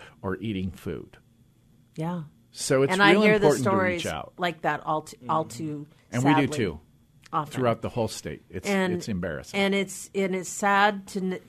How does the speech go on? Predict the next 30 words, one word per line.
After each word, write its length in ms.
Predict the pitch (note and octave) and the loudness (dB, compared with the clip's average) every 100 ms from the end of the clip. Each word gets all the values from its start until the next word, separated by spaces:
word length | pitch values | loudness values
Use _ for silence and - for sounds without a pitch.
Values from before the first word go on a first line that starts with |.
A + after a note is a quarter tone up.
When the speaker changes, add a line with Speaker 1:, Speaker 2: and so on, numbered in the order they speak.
| - | -8
Speaker 2:
to, 160 | E3 - - _ - | -8 -10 -20 _ -16
uh, 60 | D#3+ - | -14 -14
you 220 | - F#3+ | -6 -2
know, 140 | F#3 F#3 | 0 -2
it, 120 | - - - | -6 -10 -10
it 160 | G3+ - G#3+ | -10 -4 -2
upsets 520 | A#3 - A#3 G#3+ - | -2 0 -2 -2 -6
me 220 | F3+ D#3+ | -4 -4
to 140 | D#3+ E3+ | -6 -6
no 220 | E3 D3+ | -4 -2
end 340 | D3+ D3+ D3 | -4 -4 -4
that 120 | D3+ C#3+ | -6 -6
our 80 | |
seniors 520 | D3 - D3+ C#3+ C#3+ - | -8 -6 -4 -4 -6 -10
get 160 | - | -12
treated 340 | - C#3+ C3+ - | -8 -10 -10 -16
this 200 | C#3+ - | -16 -14
way. 360 | B2+ - - - | -14 -14 -18 -16
It, 400 | D#3 D#3+ - D#3+ | -14 -14 -14 2
but 240 | F#3 E3 - - - - - - | 4 4 2 -16 -20 -20 -14 -2
I 140 | F#3 | -2
think 240 | F#3 F#3+ E3+ | 0 -2 0
there's 300 | E3 D3+ - E3+ | -2 -2 -4 -2
other, 300 | F3 E3+ D#3 | 0 0 -2
s-, 300 | - - - _ | -6 -16 -20 _
you 120 | F3 | -2
know, 120 | E3+ D#3+ | 0 0
resources 580 | E3+ A#3 A3+ G3+ - E3 | 2 2 2 -2 -2 -6
available, 480 | D#3 D#3 D3+ D#3 | 0 0 0 -2
such 440 | D#3+ - A#3+ A#3+ | -4 0 2 2